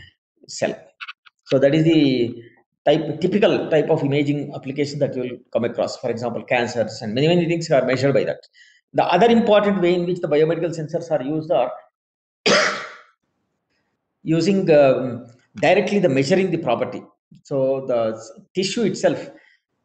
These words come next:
or the measuring quantity itself will influence the light that is propagating. So the intensity it can reduce, it can absorb. It can absorb the light, it can modify the light,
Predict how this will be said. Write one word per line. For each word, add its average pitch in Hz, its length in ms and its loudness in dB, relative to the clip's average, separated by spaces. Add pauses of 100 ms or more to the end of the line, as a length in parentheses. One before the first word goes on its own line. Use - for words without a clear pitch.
or 139 280 4
the 120 500 -4
measuring 165 500 -2
quantity 139 400 -6
itself 120 460 -2 (360)
will 156 140 -2
influence 165 400 -2
the 165 120 -2
light 135 200 0
that 123 140 -4
is 127 80 -12
propagating. - 500 -10 (380)
So 160 200 -2
the 135 80 -2
intensity 160 460 -4
it - 120 -8
can 117 140 -8
reduce, 107 340 -8
it 110 100 -14
can 117 120 -6
absorb. 117 560 2 (4000)
It 156 120 -4
can 151 200 4
absorb 160 340 4
the 151 60 2
light, 123 360 2
it - 140 -16
can 127 160 -6
modify 151 420 0
the 139 80 -2
light, 117 280 -2